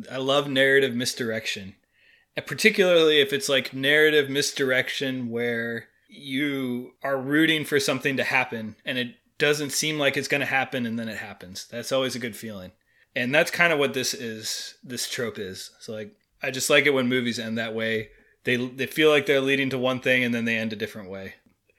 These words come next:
That's just a satisfying watch. I also think that it's a thematically rich story. I liked how you called it a string of tropes. That's kind of a good way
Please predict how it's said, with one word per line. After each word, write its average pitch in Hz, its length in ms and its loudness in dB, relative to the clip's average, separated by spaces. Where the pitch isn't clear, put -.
That's 117 160 -4
just 135 180 -4
a 123 40 -4
satisfying 113 640 -4
watch. 104 460 -8
I 135 100 0
also 185 640 4
think 143 440 0
that 127 180 4
it's 120 240 -6
a 135 100 0
thematically 123 720 -2
rich - 540 -4
story. 151 600 4
I 131 80 0
liked 143 220 6
how 147 80 4
you 131 120 4
called 131 220 -2
it 120 80 -4
a 113 40 -2
string 131 520 -2
of 120 180 -12
tropes. 117 500 -4
That's 120 220 -6
kind 123 200 -4
of 117 80 -4
a 113 40 -4
good 113 140 -6
way 113 360 -6